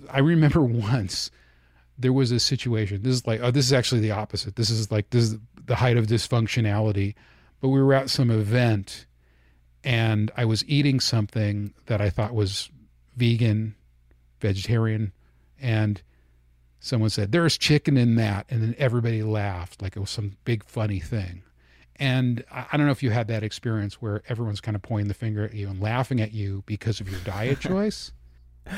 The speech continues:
Speaker 2: It must have happened. I, I think I blocked it out.
Speaker 1: Diets have evolved, and a lot of times these things that used to be fringe are becoming non-fringe, and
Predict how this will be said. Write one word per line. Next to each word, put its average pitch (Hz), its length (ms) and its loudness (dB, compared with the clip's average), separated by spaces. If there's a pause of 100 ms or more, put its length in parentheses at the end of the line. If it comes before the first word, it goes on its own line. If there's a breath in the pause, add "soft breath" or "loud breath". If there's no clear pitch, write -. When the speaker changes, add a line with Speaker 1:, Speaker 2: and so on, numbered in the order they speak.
(220 loud breath)
Speaker 2:
It 160 160 -2
must 196 260 -2
have - 140 -4
happened. 143 400 -2
I, 113 100 0
I - 120 -2
think 127 180 -4
I 113 40 0
blocked 95 360 -4
it - 60 -8
out. - 220 -10 (540)
Speaker 1:
Diets 135 360 0
have 117 180 0
evolved, 110 680 0 (200)
and 110 520 -2 (720 soft breath)
a 127 40 -4
lot 120 220 0
of 104 100 -4
times 113 540 -2
these 117 600 -2 (580 soft breath)
things 131 340 2
that 120 140 -4
used 113 240 -6
to 113 60 -8
be 101 140 -4
fringe 107 1000 -4 (440)
are 107 160 -8 (380)
becoming 107 600 -2
non-fringe, 110 1040 -2 (160)
and 104 440 -4